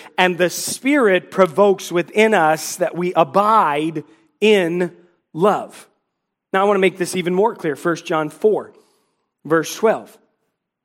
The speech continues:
"No man hath seen God at any time." That's pretty dogmatic. Now, he immediately says,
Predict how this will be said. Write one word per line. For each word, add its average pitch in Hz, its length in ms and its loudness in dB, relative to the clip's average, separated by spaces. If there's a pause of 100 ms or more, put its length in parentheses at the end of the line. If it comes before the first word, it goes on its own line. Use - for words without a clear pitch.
(260)
"No 262 340 6
man 202 600 2 (840)
hath 208 260 2
seen 269 420 2
God 160 540 2 (640)
at 185 300 2
any 196 320 2
time." 131 400 -10 (1000)
That's 151 220 -8
pretty 190 460 -6 (760)
dogmatic. 131 880 -6 (420)
Now, 208 140 2
he 190 220 -2 (240)
immediately 254 560 2
says, 180 340 0